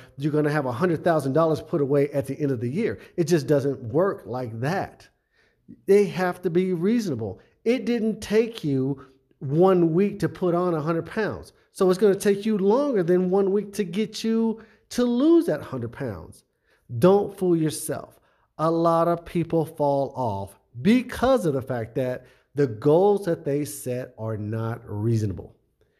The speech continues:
And not being reasonable makes it not achievable. I also recommend, if you are in a relationship,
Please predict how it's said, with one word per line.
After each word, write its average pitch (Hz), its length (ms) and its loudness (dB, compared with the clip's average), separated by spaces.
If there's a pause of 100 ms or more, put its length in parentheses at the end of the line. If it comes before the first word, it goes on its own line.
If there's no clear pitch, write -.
(180)
And 139 320 2
not 175 320 2
being 139 260 2
reasonable 151 680 -2 (220)
makes 113 380 -4
it - 320 -8
not 104 320 -4 (140)
achievable. 104 800 -4 (500)
I 135 120 -4
also 147 380 0
recommend, 147 540 2
if 120 180 -8
you 151 220 2
are 160 160 -2
in 143 120 0
a 131 140 0
relationship, 185 1040 -2